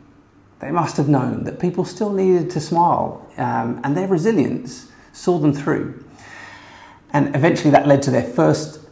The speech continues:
full-length feature production, Snow White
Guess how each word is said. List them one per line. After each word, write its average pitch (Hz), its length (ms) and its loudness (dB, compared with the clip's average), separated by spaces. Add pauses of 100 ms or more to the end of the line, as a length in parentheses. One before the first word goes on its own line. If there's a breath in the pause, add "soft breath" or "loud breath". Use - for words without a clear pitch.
full-length 135 680 0
feature - 380 -6
production, - 680 -8 (400)
Snow 151 400 0
White 131 340 6